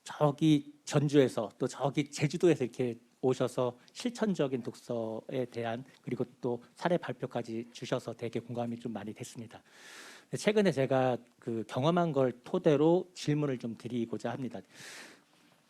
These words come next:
지금 오늘 독서에 대해서 말씀을 주시고 공동체에 대해서 말씀을 많이 주셨잖아요. 근데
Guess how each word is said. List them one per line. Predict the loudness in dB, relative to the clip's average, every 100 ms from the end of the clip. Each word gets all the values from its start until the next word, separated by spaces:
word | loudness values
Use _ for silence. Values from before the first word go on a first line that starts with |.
| _
지금 | -4 -2 0
오늘 | 2 2 2 0
독서에 | -4 4 8 10 10 8 6 2 -2 _ _ 2 4
대해서 | 2 0 0
말씀을 | -2 -4 -6
주시고 | -8 -10 -6 -4
공동체에 | -4 -2 0 0 -4 -4
대해서 | -4 -6
말씀을 | -12 -10 -10
많이 | -8 -10
주셨잖아요. | -10 -12 -10 -10 -8 -6
근데 | -6 -8 -8